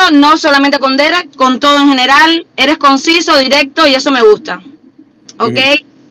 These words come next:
Speaker 1: Yo vengo rápido a decirte, porque estoy trabajando, que, sinceramente, los otros días, cuando tú estabas haciendo el video donde, eh, que te tuviste que, que borrar,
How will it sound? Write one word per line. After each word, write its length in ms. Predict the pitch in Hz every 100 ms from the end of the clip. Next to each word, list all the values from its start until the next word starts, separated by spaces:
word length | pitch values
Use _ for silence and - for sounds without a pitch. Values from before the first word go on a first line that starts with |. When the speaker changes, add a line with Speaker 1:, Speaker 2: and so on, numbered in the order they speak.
| _ _ _ _ _
Speaker 1:
Yo 180 | 226 349
vengo 200 | 403 370 381 370
rápido 240 | 381 349
a 120 | 311
decirte, 440 | 285 277 330 294 359
porque 160 | 285 247
estoy 160 | 294 269
trabajando, 720 | 285 254 247 277 285 294 330 _ - _ _
que, 800 | - 294 285 285 277 269 254 247 -
sinceramente, 1200 | - 302 277 277 311 339 339 311 285 233 202 185 - _ -
los 200 | 269 277
otros 320 | 294 320 330
días, 380 | 320 311 254 233
cuando 260 | 254 254 254
tú 80 | 285
estabas 360 | 302 302 311
haciendo 760 | 285 262 302 285 269 226 196 196 _ _ _
el 180 | - 269
video 600 | 226 269 277 302 302 277
donde, 680 | 262 262 262 262 254 247 214
eh, 80 | 240
que 140 | 254
te 540 | 247 247 247 240 240 226
tuviste 300 | 262 277 339
que, 460 | 277 240 233 226
que 100 | 214
borrar, 480 | 240 240 269 269 208